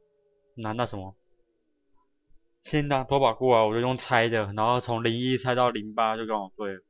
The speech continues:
为什么不动？那它这里地板脱落，我可以放木板啊。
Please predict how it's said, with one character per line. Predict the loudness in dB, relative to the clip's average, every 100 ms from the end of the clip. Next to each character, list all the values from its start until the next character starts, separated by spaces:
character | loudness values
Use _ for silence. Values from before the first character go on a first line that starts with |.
| _ _ _ _ _ _ _ _ _ _ _ _ _ _ _ _ _ _ -20 _ -20 _ _
为 | -8
什 | -8
么 |
不 | -10 -10
动？ | -8 -8 -12 _ _ _ _ _ _ _ _
那 | -4
它 | -2 -2 -4
这 | -2
里 | -2 -2 -10 _ _ -20 -20 -20 _ _
地 | -4
板 | -2
脱 | 0 0
落， | 0
我 | -2 -6 -4
可 | -4
以 |
放 | -2 -4
木 | -4
板 | -2 -2
啊。 | -2 -8